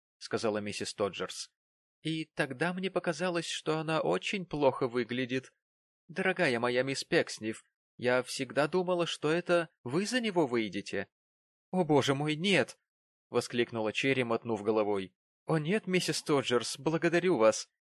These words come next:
Нет, ни за какие блага, что бы он там ни обещал».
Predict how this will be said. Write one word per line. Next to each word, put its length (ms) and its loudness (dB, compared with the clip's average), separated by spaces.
Нет, 380 0
ни 160 -4
за 160 2
какие 420 -4
блага, 460 6
что 260 -2
бы 100 0
он 160 -2
там 200 0
ни 80 -6
обещал». 600 0